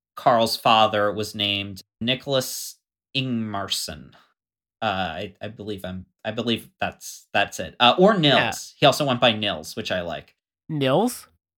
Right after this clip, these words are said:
Speaker 1: Nils.
Speaker 2: Nice.
Speaker 1: <laughs>
Speaker 2: That's cool.
Speaker 1: Yeah. Um, now, uh,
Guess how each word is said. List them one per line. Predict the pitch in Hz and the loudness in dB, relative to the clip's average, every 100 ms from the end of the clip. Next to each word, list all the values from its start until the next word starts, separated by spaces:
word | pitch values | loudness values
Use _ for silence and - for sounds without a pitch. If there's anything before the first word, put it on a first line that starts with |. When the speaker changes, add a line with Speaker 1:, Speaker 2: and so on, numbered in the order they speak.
| 127 | -4
Speaker 1:
Nils. | 123 101 101 - - _ _ - | -2 -2 -6 -12 -14 _ _ -6
Speaker 2:
Nice. | 143 104 - - - _ _ - - | 0 0 -2 -10 -16 _ _ -18 -18
Speaker 1:
<laughs> | - - - | -18 -20 -4
Speaker 2:
That's | 190 - | -2 0
cool. | 190 127 - - _ _ _ - 233 302 403 311 | 0 0 -4 -8 _ _ _ -10 -10 -4 -2 0
Speaker 1:
Yeah. | 147 131 110 - - - - | 6 6 6 0 -18 -4 6
Um, | 175 170 170 160 156 - | 6 8 6 2 -8 -8
now, | 165 170 165 160 151 147 | 0 4 6 6 6 4
uh, | 151 147 135 127 123 117 | 4 6 8 8 6 4